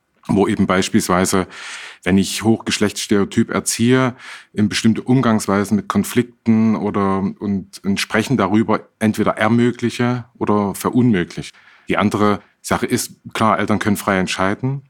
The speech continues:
Und deswegen gibt es ja auf, auf einer zweiten Ebene auch durchaus die Tendenz, sich gegen, von der extremen Rechten, sich gegen Fremdbetreuung in Anführungszeichen auszusprechen,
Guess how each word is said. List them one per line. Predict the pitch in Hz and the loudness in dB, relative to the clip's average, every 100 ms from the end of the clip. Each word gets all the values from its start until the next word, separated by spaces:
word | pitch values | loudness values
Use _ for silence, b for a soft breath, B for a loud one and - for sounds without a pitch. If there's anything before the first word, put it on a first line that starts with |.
| - - | -20 -8
Und | 98 87 | -6 -6
deswegen | - 104 92 | -2 -2 -2
gibt | - | -2
es | 107 - | -4 -2
ja | 104 95 | -2 -2
auf, | - - - | -4 -14 -12
auf | 101 104 | -4 -4
einer | 90 | -2
zweiten | 90 98 117 | 0 2 2
Ebene | 98 - 107 | -2 -2 -4
auch | - | -2
durchaus | 107 98 98 - | -4 -2 -4 -2
die | 107 | -4
Tendenz, | 95 90 95 98 98 - - _ - | -2 -2 0 0 -2 -8 -12 _ -12
sich | - - - | -6 -4 -2
gegen, | 92 92 90 85 | -2 -2 -4 -4
von | 98 | -2
der | 92 | -2
extremen | - 101 | -2 -2
Rechten, | 92 - 117 | -2 -2 -4
sich | - | -2
gegen | 87 82 | -2 -2
Fremdbetreuung | - 101 - - - 104 107 110 | -2 -4 -4 -10 -4 -2 0 -2
in | 107 | -2
Anführungszeichen | 95 92 98 92 - 92 90 | -4 -4 -6 -8 -4 -6 -4
auszusprechen, | - 90 - - - 104 - 104 | -4 -4 -4 -8 -4 -4 -2 -6